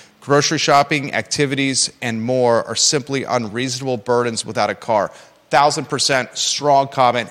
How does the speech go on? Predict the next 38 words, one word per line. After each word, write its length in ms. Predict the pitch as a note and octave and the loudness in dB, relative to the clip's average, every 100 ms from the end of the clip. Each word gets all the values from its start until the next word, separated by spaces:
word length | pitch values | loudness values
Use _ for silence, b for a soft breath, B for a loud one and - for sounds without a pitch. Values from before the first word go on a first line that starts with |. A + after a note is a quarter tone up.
| - | -6
A 160 | D#3+ D3 | -2 -2
plus 320 | D3 C3+ - | 0 0 0
comment, 420 | - B2 A#2 A#2 | 0 0 0 -2
fantastic 640 | - C3 A#2 C3 B2 - A2 | -4 -6 -2 0 0 -2 -6
comment. 320 | A2+ G#2+ - B B | -2 -2 -6 B B
My 140 | B2+ B2+ | 0 2
wife 420 | B2 C#3 D3 D#3 | 6 4 4 0
would 180 | C3+ A2+ | -6 -2
one 200 | C3+ C3+ | -2 2
thousand 380 | C#3 C3 C3+ B2 | 2 2 -2 -6
percent 340 | B2 C3 G2 | -4 -4 -6
concur. 460 | - A2+ - D2+ - _ _ _ _ _ _ _ _ _ _ _ | -10 -8 -6 -6 -8 _ _ _ _ _ _ _ _ _ _ _
My 120 | A#2+ | -4
wife 320 | A#2 C3 C#3 | 2 4 4
would 100 | D3 | 0
one 240 | A#2+ A#2+ C#3 | -2 0 2
thousand 340 | C#3 B2+ B2 | 2 0 -2
percent 300 | A#2+ A#2+ B2 | -8 -6 -6
concur 280 | - G#2+ A2+ | -8 -6 -4
with 140 | F#2+ G2 | -4 -4
that. 180 | F#2 B B - | -6 B B -2
Carol, 420 | C#3+ C#3 C3 B2+ B - | 4 6 4 2 B -12
I'm 80 | A2+ | -8
responding 360 | A2+ - B2+ B2 | -4 0 0 0
to 140 | C3 | -4
you. 360 | B2 F#2+ C3+ B2+ | -6 -4 -2 0
I'm 120 | G#2+ | 0
saying 260 | - A#2 - | -2 -4 -4
A 160 | A#2+ C3 | -6 -8
plus 300 | - B2+ A#2 | -2 -2 -2
plus. 360 | - B2 A2+ - | -2 -2 -2 -4
I'm 100 | - | -4
sweating 400 | - - G3 F3+ | -4 0 0 0
profusely. 920 | E3 - - E3 G#3 - A#2+ - - - | -4 -8 -8 -4 0 2 0 -2 -12 -10
Are 60 | C3 | -4
you 120 | D#3+ | -2
sweating 320 | - G3 G#3 | 0 2 2
profusely? 680 | G3 G3 G#3 A3 - A#3 A#3+ | 0 -4 -2 0 2 0 0